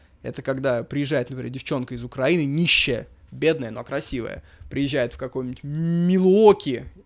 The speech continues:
Сиэтл, знакомится там с богатыми мужиками upper middle class, богатыми, на наш язык, богатыми мужиками, там, сорокапятилетними,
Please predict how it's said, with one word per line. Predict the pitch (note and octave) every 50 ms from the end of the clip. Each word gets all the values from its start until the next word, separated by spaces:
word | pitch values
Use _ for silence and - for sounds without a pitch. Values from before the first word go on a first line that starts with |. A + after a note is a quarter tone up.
| _ _ -
Сиэтл, | - - - - - F#3+ G3+ F#3 E3 - B2 B2+ - - - - - - - -
знакомится | B2 C#3 D3 D3 C#3+ - F#3 E3 D3+ -
там | D#3 C#3+
с | C3+ C3
богатыми | B2+ D3 D3+ D#3+ D#3 C#3+ - C#3 C#3
мужиками | C3 C3 C#3 C3 C#3 - D#3+ D3+ C#3 C3+ C3 - -
upper | C3 C3+ C3 - - C#3+ C3+ C3+
middle | C3+ C#3+ C#3 C3 C3+ B2+ B2+
class, | - - C#3 D3 D3+ E3 E3 - - _ _ _ _ _ _ _ _ _ _ _ -
богатыми, | - B2+ B2+ B2+ B2 A#2 - - B2 A2 G#2 A#2 _ _ _ -
на | - A#2
наш | G2+ G2 G#2+ - - - _ -
язык, | C3+ A#2 A2 - - - -
богатыми | - - - - - - - - G1+
мужиками, | G1+ G#1+ - - - - - G1+ - D2 - _ _ _ _ _ _ _ _ _ _
там, | - - -
сорокапятилетними, | - - A#2+ - C3+ C3 - - - C#3 C3 A#2 G#2+ - - G2 G2 - -